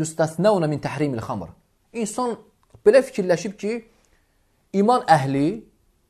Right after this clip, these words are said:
iman əhlinə istisnadır, şərab içmək olar. Belə zənn edib.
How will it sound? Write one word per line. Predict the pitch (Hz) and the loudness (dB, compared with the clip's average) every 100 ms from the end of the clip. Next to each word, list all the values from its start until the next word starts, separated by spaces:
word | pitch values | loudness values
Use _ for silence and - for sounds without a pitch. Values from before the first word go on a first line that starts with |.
| _ _ _ _ - | _ _ _ _ -4
iman | 190 220 - | 0 0 0
əhlinə | 180 170 196 214 | 0 0 -4 -4
istisnadır, | 160 - 151 185 123 101 - _ - | -8 -8 -8 -4 -4 -4 -8 _ -6
şərab | 180 185 165 | 0 0 0
içmək | 165 135 | -2 0
olar. | 113 95 - _ _ _ - | 0 -4 -10 _ _ _ -2
Belə | 147 208 | 4 4
zənn | 165 143 95 | 4 -2 -4
edib. | 85 | -8